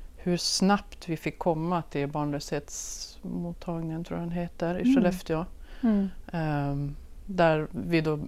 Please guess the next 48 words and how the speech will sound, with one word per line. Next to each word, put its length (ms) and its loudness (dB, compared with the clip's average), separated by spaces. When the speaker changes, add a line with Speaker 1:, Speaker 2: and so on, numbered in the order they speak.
Speaker 1:
liksom 260 0
började 260 4
med 120 2
utredning 800 0
och, 220 -2
och, 280 -2
Speaker 2:
Mm. 140 4
Speaker 1:
eh, 340 -4
tog 280 0
alla 260 0
sköns 680 0
prover 380 2
och 80 0
blodprov 560 0
och 80 -4
ditten 360 -4
datten 300 -2
Speaker 2:
Mm. 220 0
Speaker 1:
och, 260 -8
och 80 -4
sådär. 220 -2
Speaker 2:
Skönt 400 4
att 80 -6
komma 280 -2
in 400 0
i. 200 -4
Speaker 1:
Ja, 60 12
det 80 12
var 80 10
jätteskönt 560 8
att, 180 2
Speaker 2:
I 80 10
Speaker 1:
att 60 10
få 80 12
Speaker 2:
rullarna, 260 12
Speaker 1:
komma 220 12
in 160 12
Speaker 2:
liksom. 160 10
Speaker 1:
i 140 6
det 80 8
ganska 320 4
fort, 360 4
så 140 2
det 80 8
inte 220 6
blev 300 10
liksom, 500 4
"Jaha, 320 4